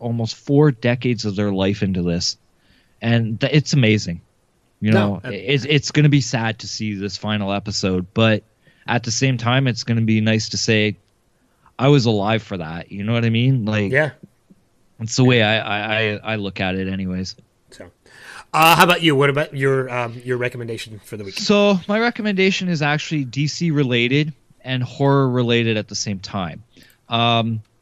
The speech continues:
Speaker 1: in the horror community, there's a movie that recently was released on Blu-ray that has gotten quite a bit of buzz. It's a movie, uh, known as Terrifier.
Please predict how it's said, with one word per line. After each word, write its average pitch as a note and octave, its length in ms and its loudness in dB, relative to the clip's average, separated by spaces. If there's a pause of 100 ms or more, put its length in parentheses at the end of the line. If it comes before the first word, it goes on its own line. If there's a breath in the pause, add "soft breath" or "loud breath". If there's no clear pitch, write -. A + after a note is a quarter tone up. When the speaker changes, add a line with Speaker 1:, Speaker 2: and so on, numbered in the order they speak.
(400)
Speaker 1:
in D#3+ 160 2
the D3+ 100 4
horror D3+ 260 4
community, B2+ 560 0
there's A#2 240 0
a A#2 60 -2
movie A#2 400 4
that G2+ 400 -2
recently A2 520 -2
was G2+ 220 -2
released G#2 380 0
on G2+ 160 2
Blu-ray G2 420 2
that F#2+ 260 0
has G2 340 -2
gotten G2 280 -2
quite A#2+ 260 2
a A2+ 60 2
bit G#2+ 120 2
of G2 120 -2
buzz. F#2+ 340 -4
It's G2 200 -2
a - 20 -4
movie, G#2+ 380 0
uh, F#2+ 140 -2
known G2 460 -6
as F#2+ 280 -6
Terrifier. F#2 720 -4